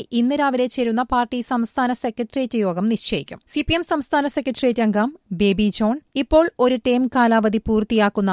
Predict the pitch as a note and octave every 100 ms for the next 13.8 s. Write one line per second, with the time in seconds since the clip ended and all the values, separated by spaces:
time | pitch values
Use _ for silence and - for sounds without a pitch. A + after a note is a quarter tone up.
0 | F3+ - G3 F#3 F3 E3+ F3 B3 - -
1 | G#3+ F#3 F3+ F3+ F3+ D#3+ B2+ - - A3+
2 | A#3+ D4 - B3 C4 A#3+ - G#3 G#3+ C#4
3 | _ - A#3+ A#3 A#3+ B3 - A#3 C4 -
4 | - _ - C4 D#4+ - E4 D#4+ - A3
5 | C4+ - A3 A3+ A3+ A3 A3+ G#3+ G3+ -
6 | G3 F#3+ F#3+ - G3 - - E3+ E3+ F3+
7 | - C4 - - A#3 G#3+ A3 A3 A3 A#3
8 | - G#3 G#3+ G#3+ D4+ - G3+ G#3 A#3 A#3+
9 | G3 D3 - F3 - - G#3+ G3+ A3 A#3
10 | C4+ - G#3+ G#3+ G#3+ - A3 F#3 F3+ E3
11 | E3 A#3+ - - B3+ A#3 A#3 A#3 A#3+ A3+
12 | - A3 A3 G#3+ G#3 G#3+ G3 G#3+ G3+ F3
13 | - - G#3+ - G#3 D#3+ C3+ B2+